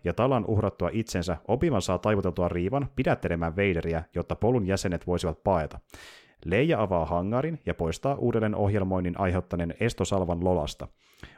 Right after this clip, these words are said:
Obi-Wanin, Leijan ja polun jäsenten paettua Riiva yrittää tappaa Vaderin,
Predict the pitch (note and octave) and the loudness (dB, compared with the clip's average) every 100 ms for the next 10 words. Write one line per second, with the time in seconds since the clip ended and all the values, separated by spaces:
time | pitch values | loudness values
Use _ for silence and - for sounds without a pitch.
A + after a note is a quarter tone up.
0 | - F2 F#2+ A2+ D3+ D#3 - E2+ E2 G2+ | -6 0 0 0 0 -2 -2 0 2 0
1 | B2 - E2+ G2+ C3 G#2+ A2 G#2 D#2 D2+ | -2 -4 -2 2 2 2 0 0 -4 -2
2 | A#2+ D3 - C#3+ B2+ - - - E2+ F2+ | 0 0 0 0 0 -4 -20 -6 0 2
3 | F#2 G2 - E2+ - E3 - G2 G2 F#2+ | 4 2 0 -2 0 -2 0 0 2 2
4 | F#2 F2 | 2 -2